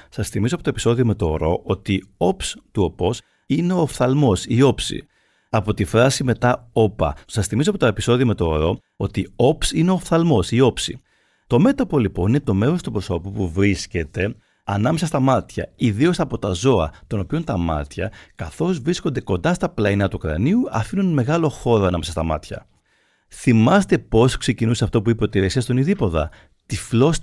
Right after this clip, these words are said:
τα τότα. Τα ότα είναι ο προθυντικός της λέξης ους, το ους του οτός. Έτσι έλεγαν το αυτοί τότε. Εξού λέμε θα πάω, θα καμιά οτίτιδα,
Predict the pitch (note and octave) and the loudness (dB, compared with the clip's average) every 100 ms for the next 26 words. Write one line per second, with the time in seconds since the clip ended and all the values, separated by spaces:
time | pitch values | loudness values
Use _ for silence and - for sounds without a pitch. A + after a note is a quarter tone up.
0 | - A#2+ - - C#3 C3+ E2 D2+ - - | -4 -6 -2 0 0 -2 -8 -8 -16 -20
1 | _ _ - G#2+ C#3 G#3+ A3+ E2+ D2+ - | _ _ -2 2 4 2 0 0 0 0
2 | E3 F3 D3+ G#2 F#2 C#3+ D3 A2+ G#2 A2+ | 0 0 -4 -4 -2 -2 -2 -2 -2 -2
3 | - C#3+ - _ - B2 F2+ - - - | -4 -6 -10 _ -2 0 0 -6 -12 -18
4 | _ - G#2 C3+ G3+ - - - - C3+ | _ 2 4 6 4 -4 -18 -12 0 0
5 | C3 G2 E2+ - - - - G#3+ - C#3 | 2 0 -2 -4 -16 -4 -2 0 2 2
6 | G#2+ G2 F#2 - G#2+ E2+ E2+ - F2 - | 4 2 -2 -2 -2 0 -4 -4 -14 -16
7 | _ _ - A2+ - A#3+ G#3 D3+ G#2 F2+ | _ _ -14 -12 -6 -2 0 2 0 -2
8 | F2 G2+ C3 E3 - B3+ - G2+ D#2 C#2+ | -2 -2 0 -2 2 0 2 -2 0 -2